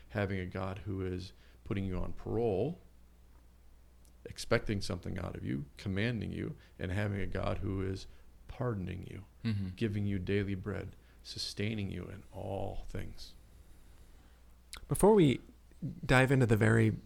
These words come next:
Speaker 3: end of this text, I wanna talk about verse fourteen,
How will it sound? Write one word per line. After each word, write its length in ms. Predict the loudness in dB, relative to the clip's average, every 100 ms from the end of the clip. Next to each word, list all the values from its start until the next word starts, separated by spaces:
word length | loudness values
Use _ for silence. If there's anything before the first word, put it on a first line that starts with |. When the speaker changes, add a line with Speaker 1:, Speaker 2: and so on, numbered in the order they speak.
| -2
Speaker 3:
end 180 | 2 2
of 80 | 2
this 160 | 2 2
text, 380 | 2 2 -4 -14 -14 2
I 160 | 6
wanna 220 | 8 8
talk 180 | 8 6
about 260 | 6 2 4
verse 220 | 0 2
fourteen, 580 | 2 0 0 -2 0